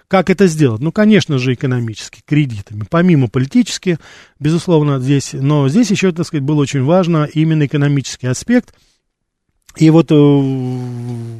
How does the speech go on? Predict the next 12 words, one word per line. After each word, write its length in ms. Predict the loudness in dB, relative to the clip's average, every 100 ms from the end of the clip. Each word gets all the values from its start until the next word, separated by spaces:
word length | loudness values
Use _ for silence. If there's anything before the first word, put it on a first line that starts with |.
| -10
как 180 | -6 0
раз 160 | 0 2
выйдя 260 | 2 4
на 80 | 4
мировую 380 | 4 2 4 4
арену 300 | 4 2 0
после 260 | -2 -4 -4
участия 360 | -4 -4 -6
в 60 | -4
Первой 240 | -2 0
мировой 360 | 0 0 2 2
войны, 360 | 2 2 0